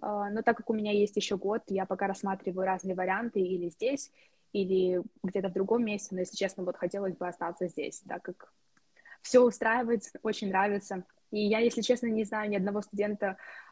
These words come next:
э, кто приехал бы сюда по обмену или на постоянной основе, кто сказал бы, что ему здесь не понравилось. То есть я знакомилась со многими ребятами и Эрасмуса, кто приезжали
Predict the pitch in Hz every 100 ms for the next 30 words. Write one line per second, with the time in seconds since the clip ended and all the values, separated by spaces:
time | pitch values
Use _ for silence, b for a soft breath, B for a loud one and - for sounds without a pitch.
0 | B 180 185 190 208 220 214 214 196 208
1 | - 202 190 190 185 190 214 233 233 226
2 | _ - 202 196 190 - - 208 196 196
3 | 185 - 214 214 202 - 196 196 185 202
4 | 196 196 190 - 190 185 180 185 190 185
5 | 175 175 165 170 170 - - b b b
6 | - 196 202 202 208 220 220 208 214 214
7 | 208 202 196 202 196 196 190 208 202 208
8 | 220 208 214 - 202 202 196 196 196 196